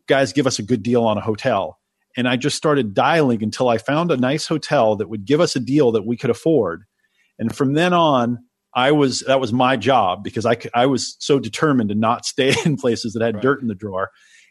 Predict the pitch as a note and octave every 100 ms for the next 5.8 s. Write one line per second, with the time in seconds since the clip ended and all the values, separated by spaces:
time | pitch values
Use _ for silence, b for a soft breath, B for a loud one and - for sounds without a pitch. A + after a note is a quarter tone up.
0 | _ C3 B2+ B2 B2 - C3 B2+ B2 A#2+
1 | _ _ _ - A2 D3+ F#3+ - E3 D3
2 | C3+ F#3 F3+ D#3 B2 - C3 A#2+ F#2+ -
3 | G2+ D#2 E2 - A#2 A2 - - E3+ D#3
4 | D3+ C#3 B2 B2 B2 A#2 G2+ - G#2+ -
5 | B2 B2+ A#2 G2+ A#2 G#2+ - -